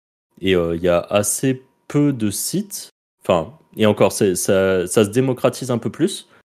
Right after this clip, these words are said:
Mais il y a plein de, par exemple, dans les compléments alimentaires, il y en a qui marchent un peu ensemble.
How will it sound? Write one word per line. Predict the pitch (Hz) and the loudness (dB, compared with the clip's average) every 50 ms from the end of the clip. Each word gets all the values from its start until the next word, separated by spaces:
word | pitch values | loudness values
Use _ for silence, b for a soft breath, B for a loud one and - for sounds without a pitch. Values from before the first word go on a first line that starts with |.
| _ _ _ _ _ _ _ - | _ _ _ _ _ _ _ -2
Mais | 101 104 | 2 4
il | 101 | 4
y | 98 | 4
a | 95 | 4
plein | - - - 180 180 | 4 2 0 0 2
de, | 147 | 2
par | 104 - - 92 | 2 2 0 0
exemple, | - 135 139 120 | 0 0 -2 -2
dans | 92 | -2
les | 87 82 | -4 -4
compléments | - 95 90 - 101 95 95 95 92 | -6 -8 -6 -4 -4 -2 -2 0 0
alimentaires, | 92 92 92 95 92 95 - 165 160 135 | -2 -2 -2 -2 -4 -2 0 0 2 2
il | 104 | 2
y | 95 | 2
en | 92 104 | 2 2
a | 127 135 | 2 0
qui | - - 101 90 | 0 -2 -4 -2
marchent | 90 92 101 113 131 135 - - - - | -2 0 2 2 2 0 -2 -6 -4 -2
un | 101 98 | -2 -2
peu | 95 - 123 120 | 0 2 2 4
ensemble. | 113 110 110 - - 107 98 90 90 | 4 4 2 0 0 0 0 -2 -4